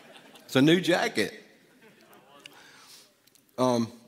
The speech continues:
so what is your part of the pie? What is that part in your relationship? Whatever it may be. What did you do?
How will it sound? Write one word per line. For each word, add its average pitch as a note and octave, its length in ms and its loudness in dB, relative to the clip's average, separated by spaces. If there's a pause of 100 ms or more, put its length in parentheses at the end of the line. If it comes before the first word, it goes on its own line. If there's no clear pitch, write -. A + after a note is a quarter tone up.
(160)
so F3 240 0
what F3+ 260 2
is A3+ 160 0
your G3+ 320 0 (760)
part D3 180 2
of A2+ 80 -4
the A2+ 60 -4
pie? D#2+ 320 -6 (1300)
What F#3 180 0
is E3+ 100 0
that F#3 200 0
part D3 220 0
in A#2+ 100 -4
your A#2 100 -2
relationship? G#2 600 -6 (1120)
Whatever C3 240 2
it A2+ 60 -4
may G#2+ 100 0
be. - 140 -14 (2750)
What D#3 120 2
did B2 160 0
you A#2 80 -2
do? F2+ 180 -6